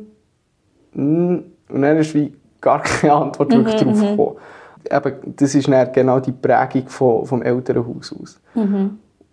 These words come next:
Speaker 1: Und nachher andere <laughs> ganz, ganz heftige Beispiele von, also das, das eine Kind war jetzt wirklich ein jüngeres gewesen, im Kindergarten circa, ein anderes Mittelstufe, wo wirklich,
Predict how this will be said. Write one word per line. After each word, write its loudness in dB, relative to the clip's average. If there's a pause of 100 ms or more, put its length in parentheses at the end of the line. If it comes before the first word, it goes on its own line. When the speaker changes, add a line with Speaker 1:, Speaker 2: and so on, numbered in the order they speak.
(160)
Speaker 1:
Und 4
nachher 0 (360)
andere -2
<laughs> -14 (200)
ganz, -4
ganz -2
heftige -6
Beispiele -6
von, -8
also -14
das, -16
das -10
eine -4
Kind -12
war -10
jetzt -14
wirklich -16
ein 0
jüngeres -2
gewesen, -8
im -20
Kindergarten -10
circa, -14 (640)
ein -12
anderes -4
Mittelstufe, -6
wo -14
wirklich, -12